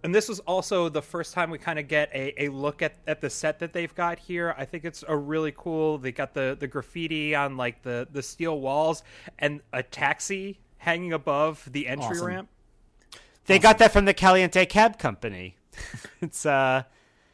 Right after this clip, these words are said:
Speaker 3: it, that's it. You know, in, in, in Madison Square Garden, they were serving really good salsa,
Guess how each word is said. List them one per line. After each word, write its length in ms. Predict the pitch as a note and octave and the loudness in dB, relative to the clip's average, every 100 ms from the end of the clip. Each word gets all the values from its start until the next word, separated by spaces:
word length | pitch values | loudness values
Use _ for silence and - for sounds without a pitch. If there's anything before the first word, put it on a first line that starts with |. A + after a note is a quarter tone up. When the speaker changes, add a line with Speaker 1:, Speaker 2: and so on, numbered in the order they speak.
| - - _ _ | -20 -20 _ _
Speaker 3:
it, 200 | C#3+ D3 | -8 -4
that's 280 | - D#3 - | 2 2 4
it. 260 | E3 E3 - | 2 2 0
You 140 | D#3 D3+ | -2 2
know, 240 | C3+ C#3+ | 2 2
in, 220 | - D3 | 0 -4
in, 280 | D#3 D3 D3+ | -2 -2 -4
in 180 | E3 D#3 | -4 0
Madison 380 | D#3 D#3+ D#3+ D#3 | 2 2 0 -4
Square 240 | - D#3 | 0 0
Garden, 300 | B2+ C#3 D#3+ | 4 4 4
they 80 | C3 | 2
were 120 | B2 | 0
serving 360 | B2 D3+ C3+ C3 | 0 -2 -2 -6
really 400 | A2 A2+ C#3+ D#3 | -6 -2 0 2
good 180 | D3+ D3+ | 2 0
salsa, 720 | - C#3+ B2 - C#3+ D#3 | 2 4 4 2 0 0